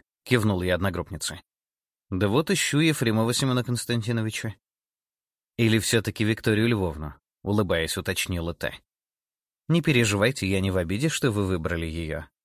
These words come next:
«Судя по вашему довольному лицу, вы знаете, где они», — поддержал я игру. «Возможно», —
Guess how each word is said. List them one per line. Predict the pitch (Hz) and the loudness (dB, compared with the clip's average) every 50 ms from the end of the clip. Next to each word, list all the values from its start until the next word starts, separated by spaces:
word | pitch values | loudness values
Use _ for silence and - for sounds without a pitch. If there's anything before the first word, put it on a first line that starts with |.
| _ _ _ _ _ _ _ _ _ _ _ _ _ _ _ _ _ _ _ | _ _ _ _ _ _ _ _ _ _ _ _ _ _ _ _ _ _ _
«Судя | - - - 110 98 101 98 | -8 -2 -2 0 2 2 2
по | - 110 | 2 2
вашему | 107 110 113 104 - 117 113 107 | 4 4 2 2 2 2 2 2
довольному | 101 110 110 117 117 113 113 113 113 | 2 4 4 4 4 4 4 4 4
лицу, | 113 117 - - 131 123 | 2 2 0 0 0 0
вы | 113 120 | 2 2
знаете, | 117 107 131 156 151 117 92 82 - - 87 | 2 2 2 4 4 2 2 0 -2 -6 -6
где | 80 80 82 90 82 | -6 -4 -4 -4 -4
они», — | 73 57 50 53 - - - _ _ _ _ _ _ | -4 -6 -8 -10 -14 -16 -20 _ _ _ _ _ _
поддержал | - 110 104 95 113 117 107 95 98 92 85 | -2 -2 0 2 2 2 2 2 0 0 0
я | 85 85 85 87 | 0 -2 -2 -2
игру. | 87 82 87 85 71 - - _ _ _ _ _ _ _ _ _ _ _ _ _ _ _ _ | -2 -2 -4 -4 -6 -8 -12 _ _ _ _ _ _ _ _ _ _ _ _ _ _ _ _
«Возможно», — | 104 113 117 98 104 104 95 87 82 76 78 90 110 127 - | 0 2 2 2 2 0 0 0 -2 -4 -4 -4 -4 -6 -6